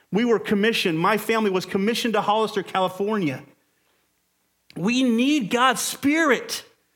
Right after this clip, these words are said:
to work through us to accomplish what God has for us in Hollister, California.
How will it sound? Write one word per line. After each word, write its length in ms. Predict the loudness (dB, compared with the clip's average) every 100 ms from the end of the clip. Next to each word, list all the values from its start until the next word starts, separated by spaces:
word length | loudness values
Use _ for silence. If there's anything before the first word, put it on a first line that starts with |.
| _ _ _ _ -6
to 120 | -2
work 300 | 2 0 -2
through 400 | -4 0 2 2
us 100 | 0
to 160 | 2 0
accomplish 580 | 0 2 2 0 -2
what 160 | 0 0
God 220 | 2 2
has 420 | 2 2 2 0
for 300 | -4 -4 -2
us 160 | 0 -2 -8 -10
in 140 | -2 0
Hollister, 420 | 2 0 -2 -6
California. 760 | -2 -2 -2 -6 -8 -8 -12